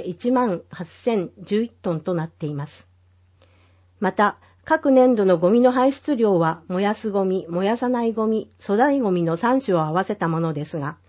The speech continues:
各年度のゴミ全体に対するそれぞれの割合は、令和元年度から四年度まで大きな推移はないことがグラフから読み取れます。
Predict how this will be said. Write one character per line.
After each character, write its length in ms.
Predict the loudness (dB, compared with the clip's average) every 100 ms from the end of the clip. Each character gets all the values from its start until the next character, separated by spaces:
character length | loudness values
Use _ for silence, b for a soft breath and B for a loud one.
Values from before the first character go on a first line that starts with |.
| b b b b b b
各 220 | 0 4
年 220 | 6 6 4
度 100 | 2
の 100 | 0
ゴ 120 | 2
ミ 160 | 0
全 200 | 0 -2
体 200 | 0 2
に 100 | 2
対 220 | 2 0 0
す 120 | 0
る 120 | -4
そ 140 | -2
れ 120 | -2 0
ぞ 120 | 0
れ 100 | 0
の 120 | -2
割 260 | -2 -4 -4
合 220 | -4 -2
は、 180 | -4 -6 b b b
令 200 | 6 6
和 140 | 8 4
元 240 | 4 4
年 200 | 2 2
度 100 | 0
か 160 | -2 -2
ら 120 | 0
四 160 | 0
年 200 | -2 -2
度 140 | -2 -2
ま 140 | -2
で 220 | -2 -6 b b b
大 160 | 2 4
き 140 | 4
な 80 | 0
推 300 | 0 0 2
移 60 | 2
は 140 | 0
な 140 | -2 -2
い 80 |
こ 120 | -4 -6
と 120 | -4
が 200 | -4 -4
グ 140 | -4
ラ 140 | -4 -4
フ 80 |
か 120 | -4 -4
ら 80 |
読 160 | -2 -2
み 120 | -6
取 160 | -6 -6
れ 60 |
ま 120 | -6 -8
す。 240 | -12 -20